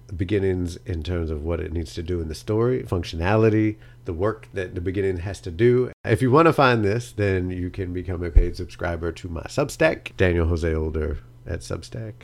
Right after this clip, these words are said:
Uh, then if you want to hear the rest of this conversation, you can become a paid subscriber on my Substack, where you will find the rest of this conversation.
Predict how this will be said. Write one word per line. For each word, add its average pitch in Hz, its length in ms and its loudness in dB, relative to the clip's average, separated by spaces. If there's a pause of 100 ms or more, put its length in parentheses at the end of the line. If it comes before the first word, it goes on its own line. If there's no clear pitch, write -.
Uh, 98 360 4
then 120 320 4
if 113 120 -2
you 123 100 0
want 131 280 0
to 120 260 2
hear 110 220 4
the 98 160 0
rest 143 240 4
of 147 80 2
this 127 120 0
conversation, 120 640 0
you 95 120 -2
can 90 160 -6
become 90 320 -2
a 82 100 0
paid 87 280 -6
subscriber 78 800 -8
on 87 180 -2
my 78 140 -6
Substack, - 760 -6
where 92 300 -2
you 87 220 -4
will 87 180 -6
find 90 680 -6 (160)
the 85 840 -6 (300)
rest 87 220 -6
of 90 80 -8
this 92 120 -6
conversation. - 400 -6